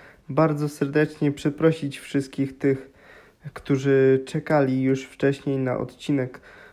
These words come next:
podcasta, ale tak się złożyło, że Mark Selby dosyć późno skończył swoje spotkanie, e, z Matthew Stevensem i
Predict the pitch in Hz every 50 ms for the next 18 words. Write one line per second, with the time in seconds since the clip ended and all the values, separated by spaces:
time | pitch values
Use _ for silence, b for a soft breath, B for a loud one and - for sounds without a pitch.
0 | B B - 147 139 - - - 143 143 151 - - - 175 170 170 - - -
1 | 143 143 151 147 - 156 151 - - - 147 139 139 147 143 139 143 151 151 147
2 | 139 143 143 135 139 135 B B B B B B - 139 139 143 131 135 - -
3 | - - 160 151 143 143 143 151 143 139 139 135 131 135 143 143 143 - 143 131
4 | 131 - - - 151 151 143 143 147 131 127 123 123 - - - 139 131 131 131
5 | - - 131 131 131 - B B B B B B B B B B - - - -
6 | 143 139 139 139 135 - - 143 135 - - 151 143 135 135 131 131 131 131 -
7 | - _ - _ _ _ - - 135 131 131 131 127 131 - - 135 135 135 131
8 | 131 131 b b b b b b b b b b b _ - 139 139 135 139 139
9 | 139 - - 143 135 135 - - 139 135 147 147 156 147 - - - 156 147 143
10 | - - - 143 139 131 131 131 131 131 131 131 127 131